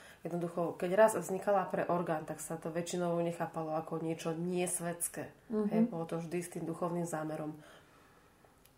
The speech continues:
Speaker 1: Tak,
Speaker 2: Áno,
Speaker 1: eh,
Speaker 2: áno.
Speaker 1: to má tak, eh, vždy ma to v dobrom prekvapí.
Speaker 2: Je taká
Speaker 1: A,
Speaker 2: psychoterapia.
Speaker 1: a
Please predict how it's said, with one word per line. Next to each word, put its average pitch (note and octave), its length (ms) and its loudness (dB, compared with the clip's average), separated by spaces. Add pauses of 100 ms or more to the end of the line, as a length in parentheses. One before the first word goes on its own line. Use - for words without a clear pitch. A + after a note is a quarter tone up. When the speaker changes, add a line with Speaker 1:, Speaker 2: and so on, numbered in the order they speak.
(120)
Speaker 1:
Tak, D#3 380 -8
Speaker 2:
Áno, E3+ 60 -2
Speaker 1:
eh, F#3+ 500 -2
Speaker 2:
áno. F#3+ 140 -2 (200)
Speaker 1:
to G3 120 6
má F3+ 180 2
tak, E3 380 -2
eh, D#3+ 40 -4 (680)
vždy F3 280 2
ma G3 120 10
to E3+ 160 -2
v - 80 -8
dobrom E3+ 360 2
prekvapí. D3+ 600 -8 (640)
Speaker 2:
Je A3+ 160 6
taká G#3+ 240 4
Speaker 1:
A, E3+ 80 6
Speaker 2:
psychoterapia. F3+ 720 2
Speaker 1:
a F3+ 100 6